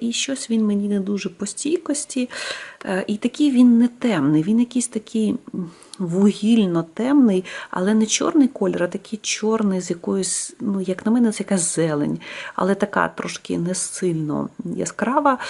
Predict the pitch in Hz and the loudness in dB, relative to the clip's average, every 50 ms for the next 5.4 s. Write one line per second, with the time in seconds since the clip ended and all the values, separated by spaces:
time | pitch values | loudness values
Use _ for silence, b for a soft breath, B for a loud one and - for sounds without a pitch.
0 | B B B B B B B B - 202 185 175 - 247 247 - 254 233 - 233 | B B B B B B B B -6 -6 -4 -2 0 0 0 2 2 4 4 4
1 | 208 214 214 - 226 214 - - 294 330 339 - 220 208 214 220 214 - - 190 | 4 4 2 2 0 0 0 0 0 0 0 0 2 2 2 2 2 0 -2 -4
2 | - - 175 185 185 - 185 - - - 185 185 180 - 180 - - 196 180 175 | -4 -4 -4 -2 -2 -2 -6 -4 -2 -2 -2 0 -2 -2 -4 -4 -2 -2 -2 0
3 | 180 180 180 180 180 170 160 156 - - 185 170 - - - 170 165 165 170 170 | 0 0 0 0 0 0 0 -2 -4 -8 -12 -10 -10 -6 -6 -4 -4 -4 -4 -4
4 | - - 175 175 - - 170 165 160 165 - - - 165 160 165 160 165 160 165 | -6 -6 -10 -6 -4 -2 -2 0 -2 -4 -6 -6 -6 -6 -4 -4 -4 -4 -6 -8
5 | 165 - - 175 165 170 175 170 | -10 -10 -10 -10 -8 -6 -6 -8